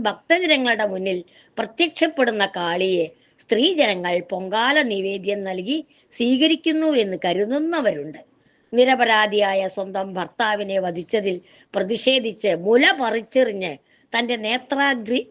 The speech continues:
നേത്രാഗ്നിയില് മധുരാ നഗരം മുഴുവൻ ചുട്ടരിച്ച വീരനായിക കണ്ണകി കൊടുങ്ങല്ലൂരമ്മയിൽ ലയിച്ചു എന്നാണ് ഐതിഹ്യം. കണ്ണകിയുടെ വിജയം ആഘോഷിക്കുന്നതിന്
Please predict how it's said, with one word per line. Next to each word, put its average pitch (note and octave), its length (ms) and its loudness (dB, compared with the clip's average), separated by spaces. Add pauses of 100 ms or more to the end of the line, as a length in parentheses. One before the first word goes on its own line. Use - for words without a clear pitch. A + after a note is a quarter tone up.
നേത്രാഗ്നിയില് A3+ 1160 2 (360)
മധുരാ A#3+ 460 2
നഗരം C4+ 580 0
മുഴുവൻ C#4 480 2
ചുട്ടരിച്ച A3 540 -4 (100)
വീരനായിക G3 960 -4 (460)
കണ്ണകി G3+ 500 -2 (300)
കൊടുങ്ങല്ലൂരമ്മയിൽ G3+ 1040 2
ലയിച്ചു A3 480 0 (120)
എന്നാണ് F3+ 400 -4
ഐതിഹ്യം. D#3 580 -6 (1500)
കണ്ണകിയുടെ F4+ 560 2
വിജയം C4 480 0
ആഘോഷിക്കുന്നതിന് G3 920 -4